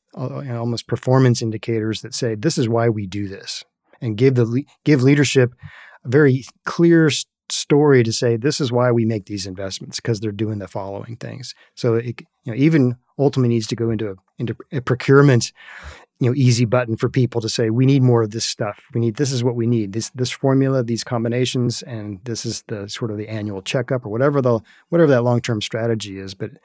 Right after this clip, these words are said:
I think there is a, an opportunity to go beyond these design sprints as, as experiments, as validations, and to the degree that they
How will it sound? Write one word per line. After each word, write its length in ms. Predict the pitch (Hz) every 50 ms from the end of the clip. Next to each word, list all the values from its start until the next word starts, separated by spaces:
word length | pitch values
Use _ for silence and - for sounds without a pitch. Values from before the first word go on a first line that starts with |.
| _ _ _
I 40 | -
think 200 | - 143 147 143
there 160 | - 139 123
is 240 | 131 139 131 113 107
a, 220 | 120 107 110 110 -
an 140 | 156 139 123
opportunity 800 | 123 131 123 117 - - 135 139 139 123 120 117 113 110 107 - _ _ - - _ _ _ _ _
to 80 | - 117
go 220 | 104 127 123 120
beyond 440 | 113 120 120 123 120 120 123 123 113
these 380 | 113 110 113 107 101 - - - _ _ _ _ _ _ _
design 340 | - 107 113 151 202 240 220
sprints 400 | - - - 123 117 117 - -
as, 440 | - 135 120 117 117 113 98 - - _ _ _ _ _ _ _
as 160 | 151 127 107
experiments, 840 | 117 113 - - - - 139 151 165 165 143 123 117 117 113 - -
as 240 | - 143 120 107 110
validations, 920 | 110 120 113 110 110 113 113 120 135 147 139 - 123 113 110 107 - - - _ _ _ _ _ _
and 500 | - 120 120 120 117 117 117 113 113 - -
to 100 | - 139
the 80 | 123 113
degree 220 | 117 120 131 127
that 160 | 120 120 -
they 380 | - 127 123 120 117 117 110